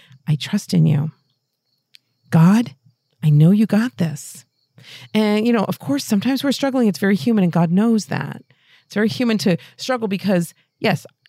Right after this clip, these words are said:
okay, God, I know you got this, but I don't know yet exactly how you got this, how this is all gonna work out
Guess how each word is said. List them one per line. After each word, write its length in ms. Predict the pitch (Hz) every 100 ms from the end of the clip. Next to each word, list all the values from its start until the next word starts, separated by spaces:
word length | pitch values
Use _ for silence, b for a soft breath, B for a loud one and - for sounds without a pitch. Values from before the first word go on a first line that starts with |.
| -
okay, 240 | 190 190 156
God, 240 | 151 139 -
I 60 |
know 140 | 156 151
you 140 | 165
got 300 | 147 165 202
this, 280 | 220 202 - B B B -
but 140 | -
I 180 | 175 202
don't 280 | 226 214 -
know 540 | 180 175 175 175 170 156
yet 340 | 170 160 170 -
exactly 640 | 139 - 175 156 - 170
how 280 | 135 147 156
you 140 | 147
got 240 | 139 113 -
this, 360 | - - - _ _
how 220 | 156 160
this 160 | 156 175
is 100 | 151
all 140 | 139
gonna 180 | 143 139
work 220 | 139 127
out 240 | 131 -